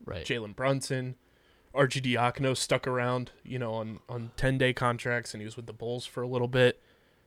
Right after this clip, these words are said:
Speaker 2: DiVincenzo wins a championship last
Speaker 1: Yeah,
Speaker 2: year.
Speaker 1: DiVincenzo's, like, a,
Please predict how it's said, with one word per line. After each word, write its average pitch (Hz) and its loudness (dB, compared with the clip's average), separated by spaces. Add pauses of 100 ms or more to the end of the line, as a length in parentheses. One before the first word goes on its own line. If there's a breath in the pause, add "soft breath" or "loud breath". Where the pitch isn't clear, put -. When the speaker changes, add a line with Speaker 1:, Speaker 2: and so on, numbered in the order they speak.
(300)
Speaker 2:
DiVincenzo 123 0
wins 120 0
a 113 -8
championship 135 0
last 123 0
Speaker 1:
Yeah, 113 -2
Speaker 2:
year. 131 2
Speaker 1:
DiVincenzo's, 107 -4
like, 92 -8
a, 73 -8